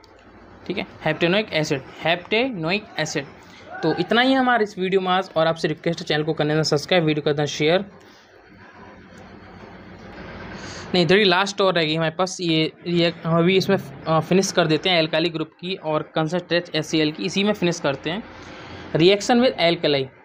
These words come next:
ठीक है, आपके alkali ग्रुप होते हैं, उनकी रिएक्शन क्या होती है इसके साथ? तो वीक बेस के साथ सॉल्यूशन के साथ गर्म करने पर ग्लूकोज में पुनर्व्यवस्थित होती है और डी ग्लूकोज और डी mannose, तो ये दोनों पॉइंट है, जब रिएक्शन with alkali से हम कराते हैं तो हमारे पास डी ग्लूकोज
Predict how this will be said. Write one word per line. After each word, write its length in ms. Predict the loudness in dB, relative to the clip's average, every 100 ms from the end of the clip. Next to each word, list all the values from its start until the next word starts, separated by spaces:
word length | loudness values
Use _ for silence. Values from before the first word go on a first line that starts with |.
| -10
ठीक 80 | -6
है, 100 | -2
आपके 280 | -2 0 0
alkali 360 | 0 0 0 0
ग्रुप 200 | 0 0
होते 220 | 0 0
हैं, 240 | -4 -4 -4
उनकी 340 | -4 0 2
रिएक्शन 440 | 4 2 2 -2 -2
क्या 220 | 0 0
होती 240 | 0 -4
है 0 |
इसके 200 | -14 -14
साथ? 180 | -4 -4 -4 -12 -20 -20 -12 -2
तो 60 | 0
वीक 320 | 2 2 4 4
बेस 200 | 2 2
के 120 | 0
साथ 420 | 2 0 -4 -20 -20 -20 -20 -20 -6
सॉल्यूशन 480 | 0 2 2 0 -2
के 60 |
साथ 140 | -2 -2
गर्म 240 | 0 0
करने 240 | 2 0 2
पर 160 | 0 0
ग्लूकोज 560 | 2 2 4 4 4
में 140 | 4 0 2
पुनर्व्यवस्थित 600 | 2 4 4 2 -2 -2
होती 300 | 0 2 2
है 160 | 2 -2 -12 -6 -2
और 140 | 0
डी 180 | 2 2
ग्लूकोज 480 | 4 4 4 2 2
और 240 | 0 0 2
डी 140 | 2
mannose, 460 | 2 2 2 0 -4 -16 -18 -18 -2
तो 60 | 2
ये 180 | 4 4
दोनों 220 | 4 4
पॉइंट 380 | 2 2 2 2
है, 60 |
जब 160 | 2 2
रिएक्शन 440 | 2 2 2 0 2
with 160 | 0
alkali 400 | 2 2 4 2
से 100 | 2
हम 80 | 0
कराते 400 | 0 2 2 2
हैं 100 | 0
तो 60 | -2
हमारे 100 | 0
पास 160 | 0 0
डी 140 | 0 -2
ग्लूकोज 560 | -2 -4 0 0 0